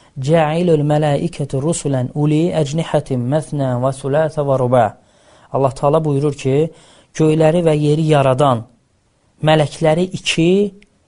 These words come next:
üç və dörd qanadlı elçilər edən Allaha həmd olsun." Həmçinin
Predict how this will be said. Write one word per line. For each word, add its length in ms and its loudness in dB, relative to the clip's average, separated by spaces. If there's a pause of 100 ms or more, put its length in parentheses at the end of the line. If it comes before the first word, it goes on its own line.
(160)
üç 420 0 (340)
və 120 4 (180)
dörd 320 4
qanadlı 640 0
elçilər 560 -2
edən 260 -2
Allaha 340 0
həmd 280 0
olsun." 380 -6 (300)
Həmçinin 560 -2